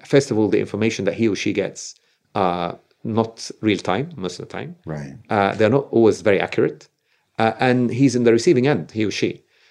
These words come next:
Speaker 1: Now, imagine if you are in an organization that uses image analytics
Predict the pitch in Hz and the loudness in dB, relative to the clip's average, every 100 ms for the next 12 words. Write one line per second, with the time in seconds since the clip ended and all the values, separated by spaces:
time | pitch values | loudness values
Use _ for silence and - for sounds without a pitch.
0 | _ - 120 110 - 120 123 175 160 131 | _ 0 0 0 0 2 4 4 2 0
1 | - 117 107 104 104 113 107 98 98 113 | 4 4 4 2 0 0 2 0 2 2
2 | - 98 95 98 - 110 117 107 95 90 | 2 -4 -2 -2 -2 0 0 4 2 2
3 | - - 117 104 104 95 98 - - | -2 -2 0 0 -2 -2 -2 -4 -8